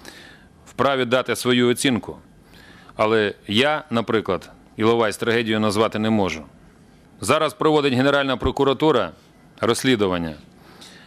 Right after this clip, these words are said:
Зараз проводить група депутатів Верховної Ради України також розслідування.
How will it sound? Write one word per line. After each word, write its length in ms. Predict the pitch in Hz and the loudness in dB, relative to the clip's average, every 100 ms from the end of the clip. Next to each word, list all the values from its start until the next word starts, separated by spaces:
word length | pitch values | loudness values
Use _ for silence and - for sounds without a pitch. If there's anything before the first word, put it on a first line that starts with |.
| - - | -16 -2
Зараз 300 | 127 151 - | 0 0 -2
проводить 540 | 139 151 143 123 - _ _ _ _ - - - | 0 2 0 -4 -8 _ _ _ _ -20 -16 -2
група 300 | 110 143 143 | 0 2 0
депутатів 800 | 135 - - 135 117 104 87 - - _ _ _ _ - - - - - - | -2 -2 0 0 -2 -4 -6 -12 -20 _ _ _ _ -20 -20 -20 -20 -20 -4
Верховної 440 | 110 - 139 135 | -2 2 2 2
Ради 260 | 131 131 113 | 2 2 0
України 380 | 110 120 113 107 | 0 0 0 0
також 360 | 113 127 117 | 0 0 -2
розслідування. 680 | 113 - 107 92 90 87 82 | -2 -2 0 0 0 -2 -6